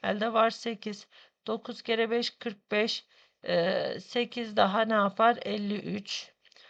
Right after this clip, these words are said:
Dokuz kere beş, kırk beş. Şimdi beşi elde var dört. Ee, beş kere beş, yirmi beş. Dört daha, e, yirmi dokuz yapar. Burası bir, sekiz, e,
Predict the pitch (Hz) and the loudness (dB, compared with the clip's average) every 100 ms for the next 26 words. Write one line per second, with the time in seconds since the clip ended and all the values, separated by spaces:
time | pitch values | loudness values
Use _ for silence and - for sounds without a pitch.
0 | _ - 240 240 247 - 240 240 240 247 | _ -8 -6 -4 -4 2 4 6 4 2
1 | - 240 - - 208 214 - - - 233 | -2 -6 -6 -2 2 2 2 0 0 0
2 | 233 226 233 - 220 226 196 208 214 220 | 0 0 0 0 0 0 0 0 -2 2
3 | 220 220 196 202 208 202 - _ _ - | 2 2 2 4 2 0 -16 _ _ -20
4 | _ - 175 - 190 220 233 - 220 214 | _ -6 -2 -2 0 2 0 0 0 2
5 | 240 233 226 208 185 180 - 233 220 - | 0 0 -2 0 0 -2 -2 -4 -4 -4
6 | 180 170 220 233 233 _ _ _ - 185 | -4 0 2 2 0 _ _ _ -2 2
7 | 180 190 214 226 196 214 240 240 - 190 | 2 2 0 0 2 2 2 0 -4 -6
8 | 180 - 247 240 214 170 - 147 156 - | -4 -4 -4 -4 -2 -2 -2 -6 -8 -14
9 | _ _ - _ - 247 254 240 254 220 | _ _ -20 _ -6 0 0 -2 -8 -4
10 | 240 247 202 - - - - 240 220 - | 0 0 -2 -10 -16 -12 -4 -4 -4 -4
11 | 233 226 - - - 180 180 180 | -2 -4 -8 -16 -6 -2 0 0